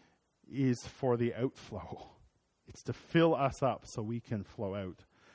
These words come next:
to others. I like how one person put it, that we would be so full of the Holy Spirit that when we are bumped,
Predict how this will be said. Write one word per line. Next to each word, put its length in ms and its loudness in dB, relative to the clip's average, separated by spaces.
to 160 -2
others. 380 -4
I 60 -2
like 240 4
how 140 6
one 320 4
person 360 4
put 220 4
it, 120 4
that 180 2
we 160 2
would 200 8
be 100 0
so 260 2
full 420 4
of 100 6
the 80 4
Holy 320 2
Spirit 580 2
that 140 2
when 240 4
we 140 2
are 140 6
bumped, 760 4